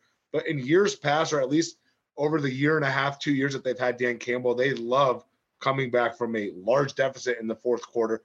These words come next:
Hell, they even did it last week against the Chicago Bears. This over is gonna be cash. We need to look at what the weather's gonna look like. I don't know if it's gonna be quite, if they're gonna get anything like they are in Buffalo. Wally's our weather guy here, so no. Okay. Well,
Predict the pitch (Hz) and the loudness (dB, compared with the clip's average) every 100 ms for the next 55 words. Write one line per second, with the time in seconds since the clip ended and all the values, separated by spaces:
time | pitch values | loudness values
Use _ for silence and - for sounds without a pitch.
0 | _ 151 180 113 147 151 151 147 127 131 | _ 0 0 2 0 0 -2 -2 0 -2
1 | - 135 127 120 127 - 123 113 113 104 | -2 -6 -6 -8 -8 -4 0 0 0 0
2 | 92 78 - _ _ _ _ _ _ 156 | -2 -4 -12 _ _ _ _ _ _ 0
3 | 175 180 185 190 165 151 156 139 123 - | 2 2 4 4 4 2 2 2 -2 0
4 | 139 120 85 - - _ _ _ _ _ | 2 2 0 -8 -14 _ _ _ _ _
5 | - 135 202 202 190 196 185 156 - 143 | -8 -2 2 4 4 4 2 2 0 2
6 | 147 165 151 160 147 147 147 156 143 147 | 2 2 0 0 0 0 0 0 0 0
7 | 156 151 147 127 156 139 135 131 - 143 | 2 0 -2 -4 -4 -2 -4 -4 -2 0
8 | 131 123 135 135 135 135 127 135 139 135 | -2 -4 -4 -2 -4 -4 -4 -4 -4 -4
9 | 127 123 120 120 104 135 139 156 147 151 | 0 2 4 2 2 0 0 2 4 4
10 | 147 - _ - 123 147 151 143 123 131 | 0 -14 _ -2 2 4 4 4 4 2
11 | 139 135 135 135 135 131 135 127 135 139 | 2 2 2 4 2 0 0 0 2 2
12 | 143 - _ 143 151 143 127 - _ - | 0 -6 _ 0 2 2 0 -4 _ 0
13 | 247 202 175 | 4 4 2